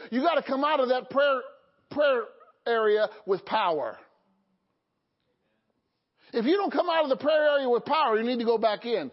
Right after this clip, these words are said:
You need a double dip. 'Cause the first dip didn't cover you enough. But you gotta come out with,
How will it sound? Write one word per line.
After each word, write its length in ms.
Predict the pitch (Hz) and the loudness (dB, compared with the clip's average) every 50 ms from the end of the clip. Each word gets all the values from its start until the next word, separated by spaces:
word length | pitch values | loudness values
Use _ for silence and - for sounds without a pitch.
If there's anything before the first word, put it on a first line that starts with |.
| - - | -14 -12
You 120 | - 208 233 | -10 -6 -6
need 160 | 240 247 220 | -4 -2 -2
a 60 | 208 | -2
double 280 | 185 185 208 196 160 170 | 0 0 0 0 -2 -4
dip. 340 | 156 151 175 139 - - - _ _ _ _ _ _ _ _ _ _ _ _ _ _ _ _ _ _ _ _ _ _ _ _ _ _ _ _ _ _ _ _ _ _ _ _ _ - | -4 -4 -4 -4 -6 -10 -18 _ _ _ _ _ _ _ _ _ _ _ _ _ _ _ _ _ _ _ _ _ _ _ _ _ _ _ _ _ _ _ _ _ _ _ _ _ -4
'Cause 180 | - 214 190 - - - | -4 -2 -2 -4 -10 -8
the 100 | 208 190 | -8 -4
first 280 | - 254 285 277 208 160 | -2 0 0 0 -2 -2
dip 160 | 226 233 190 | -2 -2 -2
didn't 240 | 175 233 220 208 160 | -2 -4 -4 -4 -4
cover 200 | 202 226 214 196 | -4 -2 -2 -2
you 160 | 202 190 185 175 | -2 0 -2 -2
enough. 260 | 170 160 143 123 110 - _ _ _ _ _ _ _ _ _ _ _ _ _ _ _ _ _ _ _ _ _ _ _ _ _ _ _ _ _ _ _ _ _ _ _ _ _ _ _ _ _ _ _ _ _ _ _ _ _ _ _ _ _ _ _ _ _ _ _ _ _ _ _ _ _ _ _ _ _ _ _ _ _ _ _ _ _ | -2 -4 -4 -6 -8 -14 _ _ _ _ _ _ _ _ _ _ _ _ _ _ _ _ _ _ _ _ _ _ _ _ _ _ _ _ _ _ _ _ _ _ _ _ _ _ _ _ _ _ _ _ _ _ _ _ _ _ _ _ _ _ _ _ _ _ _ _ _ _ _ _ _ _ _ _ _ _ _ _ _ _ _ _ _
But 100 | - 233 | -4 -2
you 140 | 247 285 294 | 0 0 0
gotta 220 | 370 349 311 247 | 0 0 0 0
come 260 | 185 - 294 294 269 277 | -2 -2 -2 -2 0 0
out 180 | 277 277 233 | 0 0 0
with, 220 | 226 220 208 185 | 0 -2 -2 -2